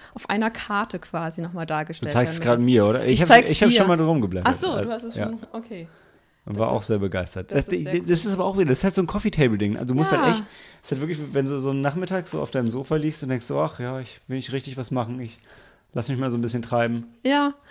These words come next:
Speaker 1: und da steht aber auch immer was da, nochmal zu dem, zum Film dazu. Und, ähm, ja, das ist, dann siehst du halt hier diese kleine Karte und dann, äh, jede Figur hat eine,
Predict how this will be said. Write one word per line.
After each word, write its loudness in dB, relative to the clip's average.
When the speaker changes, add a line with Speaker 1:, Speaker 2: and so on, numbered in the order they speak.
Speaker 1:
und 6
da 6
steht -4
aber -4
auch -6
immer -8
was -12
da, -10
nochmal -6
zu -10
dem, -4
zum -8
Film -2
dazu. -8
Und, -14
ähm, -10
ja, -6
das -8
ist, -16
dann -8
siehst -16
du -12
halt -10
hier -10
diese -8
kleine -12
Karte -4
und -6
dann, -6
äh, -4
jede -4
Figur 2
hat 0
eine, 0